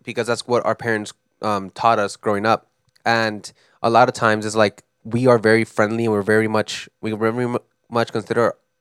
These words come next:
us to be friends with a lot of people. Um, obviously, we're not best friends with everyone, but we try to make that person feel like they matter,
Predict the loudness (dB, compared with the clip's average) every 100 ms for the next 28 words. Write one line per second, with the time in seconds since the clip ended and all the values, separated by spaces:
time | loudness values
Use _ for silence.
0 | -4 -4 -4 -10 -10 -4 -4 -4 -6 -2
1 | -2 -2 -10 -8 -10 -10 _ _ _ _
2 | -6 -4 -4 -8 -16 -2 -2 0 -4 -4
3 | -4 -8 _ _ -18 -10 -4 -4 -2 -4
4 | -2 -6 -4 -4 -2 -2 -4 -8 _ 0
5 | 0 0 2 2 2 0 _ _ _ -4
6 | -4 0 0 2 -2 0 -6 -6 -2 0
7 | 0 0 -4 -2 -2 -2 -6 _ _ _
8 | 2 2 2 -4